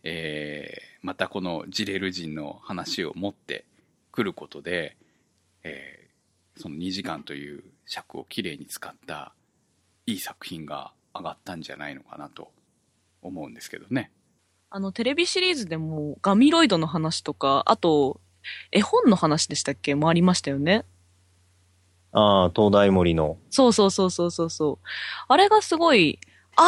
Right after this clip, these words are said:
Speaker 2: あいう方向で劇場版来たんだっていうのはすごい思って。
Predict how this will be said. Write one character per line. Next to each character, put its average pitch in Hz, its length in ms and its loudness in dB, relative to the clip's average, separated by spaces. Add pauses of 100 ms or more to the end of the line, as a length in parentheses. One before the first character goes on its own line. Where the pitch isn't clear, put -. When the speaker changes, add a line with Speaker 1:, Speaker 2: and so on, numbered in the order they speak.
(120)
Speaker 2:
あ 453 40 8
い - 20 8 (360)
う 370 120 -6
方 381 320 4
向 349 320 4
で 330 340 6
劇 214 240 -2
場 226 180 2
版 220 180 2
来 - 100 -6
た 220 180 4
ん 151 60 -4
だ 139 80 -4
っ 139 40 -8
て - 140 -12
い 151 40 -4
う 151 40 -4
の 151 80 -4
は 160 40 -8
す 180 140 -8
ご 175 140 0
い - 20 0
思 156 220 -2
っ 165 40 -6
て。 151 520 -2